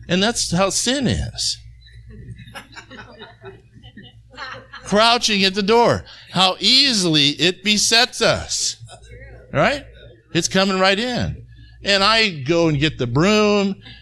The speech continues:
and I try to sh-, get the cat out. That's what I call personal rehab. I'm trying to get the cat out, okay?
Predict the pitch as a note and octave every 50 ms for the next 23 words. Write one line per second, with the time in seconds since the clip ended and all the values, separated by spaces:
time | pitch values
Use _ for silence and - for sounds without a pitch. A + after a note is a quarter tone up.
0 | - - - C#3+ C#3 C3 C3 B2 - D#3+ D3 C#3 C#3 C3 A2+ F#2+ F2+ E2 - -
1 | - - - - - - - - - - _ _ _ - - - - - - -
2 | _ _ A1+ A1 A1+ - - - - - - - - - - - - - - F#3+
3 | G#3 G3 - D3+ C3+ - - F#3 F3 F3 F3 E3+ E3+ E3+ F3 F#3 G3 G3+ G#3+ -
4 | - - _ _ _ _ _ _ _ _ _ _ _ _ - - - - - -
5 | D3 - E3 D3+ C#3+ C3 - D3 C#3 B2+ A2 - D3 C#3+ C#3 - C#3 B2+ A#2+ A#2+
6 | C3+ D3 C#3+ D3+ C#3+ C3+ C#3 D3+ D3 - A2 A2+ F#3 G3 F#3+ D#3 C#3 E3 D#3 E3+
7 | C3 - F3+ D#3+ D#3 D#3 C#3+ C3 D3 E3 F#3 D#3+ D3 - F3 F3+ G#3+ A3 -